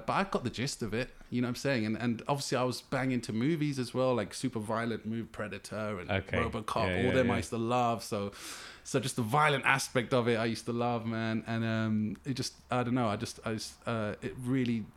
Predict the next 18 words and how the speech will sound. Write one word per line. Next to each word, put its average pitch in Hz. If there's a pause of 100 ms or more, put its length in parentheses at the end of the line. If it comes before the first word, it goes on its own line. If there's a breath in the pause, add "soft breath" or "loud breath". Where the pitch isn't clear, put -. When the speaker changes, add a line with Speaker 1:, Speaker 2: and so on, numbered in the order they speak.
Speaker 1:
took -
me 107
when 113
I 113
was 110
younger. 117
But 117
then 143 (1000 loud breath)
eventually 143
it -
was, 117
uh, 131
artists 147
like 123
Pharoah 123
Monch 113
and, 107
uh, 101